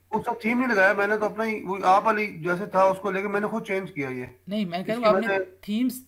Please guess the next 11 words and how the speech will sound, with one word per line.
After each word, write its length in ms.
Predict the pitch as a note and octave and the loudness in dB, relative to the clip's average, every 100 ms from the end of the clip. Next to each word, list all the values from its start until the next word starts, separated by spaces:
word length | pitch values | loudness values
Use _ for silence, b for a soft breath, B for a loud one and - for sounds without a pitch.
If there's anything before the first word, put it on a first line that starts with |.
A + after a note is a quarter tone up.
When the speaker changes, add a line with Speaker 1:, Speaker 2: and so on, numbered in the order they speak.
| G#3 | -4
Speaker 2:
themes 240 | A#3 B3 | -4 -2
को 80 | A#3+ | -6
इस्तेमाल 460 | - G#3+ F3 G3 | -6 -6 -4 -4
किया 280 | G#3 G3+ G#3 | -6 -4 -2
है, 80 | A3 | -4
पता 240 | A3 - | -6 -4
है 140 | G#3+ G#3 | -2 0
आपको 220 | G3+ F#3+ | -4 -8
किधर 260 | F3+ F#3 F#3 | -10 -10 -10
हैं 120 | D#3+ | -10
themes? 380 | D3+ D3+ D3 | -8 -8 -10